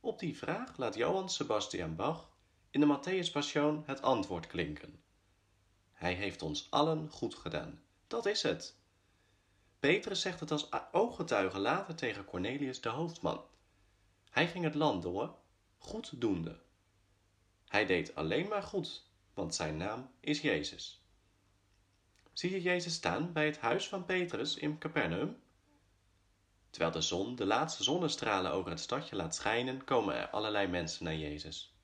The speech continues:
Ze hebben allemaal wat. Allerlei verschillende ziektes. En wie er ook maar komt, Jezus legt de handen op en geneest. Ergens anders in het evangelie lees je ook zo'n klein zinnetje:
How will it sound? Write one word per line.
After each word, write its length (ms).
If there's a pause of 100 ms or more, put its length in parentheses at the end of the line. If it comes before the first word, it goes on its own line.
(560)
Ze 120
hebben 200
allemaal 280
wat. 400 (720)
Allerlei 440
verschillende 520
ziektes. 680 (840)
En 180
wie 180
er 120
ook 100
maar 160
komt, 480 (640)
Jezus 460
legt 240
de 40
handen 340
op 200
en 220
geneest. 580 (1040)
Ergens 420
anders 320
in 100
het 180
evangelie 680
lees 240
je 100
ook 180
zo'n 240
klein 280
zinnetje: 440